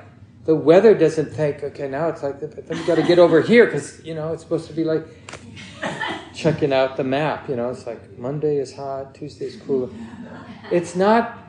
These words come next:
a burden. Nature doesn't find anything burdensome. Only those aspects of nature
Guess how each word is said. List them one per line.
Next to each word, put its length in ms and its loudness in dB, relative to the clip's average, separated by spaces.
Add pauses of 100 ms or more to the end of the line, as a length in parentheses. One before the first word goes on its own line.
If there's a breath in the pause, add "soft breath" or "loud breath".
(240)
a 100 -6
burden. 680 2
Nature 540 4
doesn't 500 -2
find 600 -4
anything 580 -6
burdensome. 760 -2 (1160)
Only 960 2 (120)
those 260 2
aspects 580 -2
of 140 -6
nature 880 -2